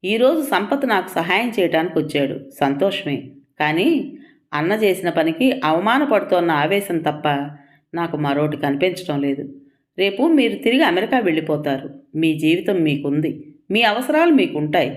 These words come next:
మీ ఆలోచనలు మీకుంటాయి. మా కష్టాలు తీర్చడానికి మీ భవిష్యత్తును కాలదన్ని మీరు అష్టకష్టాలు పట్టడం నాకు ఇష్టం లేదు. ఈ రోజంటే మీరిద్దరు,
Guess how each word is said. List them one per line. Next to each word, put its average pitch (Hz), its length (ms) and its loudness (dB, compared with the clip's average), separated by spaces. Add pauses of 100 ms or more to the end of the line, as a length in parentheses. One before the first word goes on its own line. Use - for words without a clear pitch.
(420)
మీ 160 140 -2
ఆలోచనలు 196 720 0
మీకుంటాయి. 143 600 0 (500)
మా 156 200 0
కష్టాలు 277 480 0
తీర్చడానికి 190 760 0
మీ 202 240 4
భవిష్యత్తును 240 640 2
కాలదన్ని 175 840 0 (300)
మీరు 185 200 2
అష్టకష్టాలు 220 760 2
పట్టడం 170 440 -2
నాకు 185 220 -2
ఇష్టం 190 300 -2
లేదు. 139 240 0 (580)
ఈ 156 140 0
రోజంటే 165 580 2
మీరిద్దరు, 143 680 -2